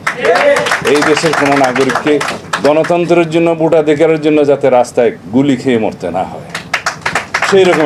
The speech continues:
একটা রাষ্ট্র বিনির্মাণের জন্য আমরা যেন ঐক্যবদ্ধ থাকি। এখানেই আমাদের ঐক্যটা প্রয়োজন। একমাত্র ফ্যাসিবাদ বিরোধী ঐক্য। আরেকটি সামনে ফ্যাসিবাদ থাকলে হয়, ফ্যাসিবাদের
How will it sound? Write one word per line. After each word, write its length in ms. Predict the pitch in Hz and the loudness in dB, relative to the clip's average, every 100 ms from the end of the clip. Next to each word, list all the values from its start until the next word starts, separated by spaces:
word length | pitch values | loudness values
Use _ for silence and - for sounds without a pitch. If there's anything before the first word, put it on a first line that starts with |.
| 135 | 0
একটা 140 | - 117 | 0 2
রাষ্ট্র 200 | 113 - 107 | 2 0 -2
বিনির্মাণের 520 | 110 104 101 98 92 92 | -2 -2 -2 -2 -4 -6
জন্য 180 | 95 117 156 - - - | -4 -4 -6 -12 -12 -2
আমরা 140 | 104 107 101 | 0 0 0
যেন 100 | 101 | -2
ঐক্যবদ্ধ 400 | 95 107 90 82 85 85 | -2 -2 -2 -2 -4 -4
থাকি। 180 | 78 90 165 | -10 -4 -2
এখানেই 300 | 185 233 220 175 | 2 4 4 2
আমাদের 200 | 160 139 | 2 2
ঐক্যটা 300 | 117 113 - 92 | 0 -2 -2 -2
প্রয়োজন। 340 | 92 85 87 - - - 135 | -2 -4 -6 -12 -16 -8 -4
একমাত্র 400 | 147 160 165 165 156 147 | -4 -2 -4 -4 -6 -4
ফ্যাসিবাদ 440 | 165 - 165 160 143 | -6 -6 0 0 0
বিরোধী 280 | 151 143 151 147 | -6 -4 -2 -4
ঐক্য। 200 | 120 135 131 - - - - - 160 - 262 - - - - - 151 | -4 -6 -6 -8 -16 -20 -20 -20 -20 -20 -20 -20 -20 -20 -16 -4 -2
আরেকটি 340 | 202 196 202 208 | -2 -6 -6 -2
সামনে 240 | 202 202 190 | -2 -2 -4
ফ্যাসিবাদ 380 | 190 185 185 170 - | -4 -4 -2 -2 -2
থাকলে 240 | 160 151 147 123 | -6 -2 -4 -2
হয়, 180 | 101 - - - - - - - - - - - - - - - | -4 -6 -18 -20 -20 -20 -20 -20 -20 -20 -20 -20 -20 -20 -20 -8
ফ্যাসিবাদের 540 | 180 180 190 185 185 | -6 -2 0 0 -2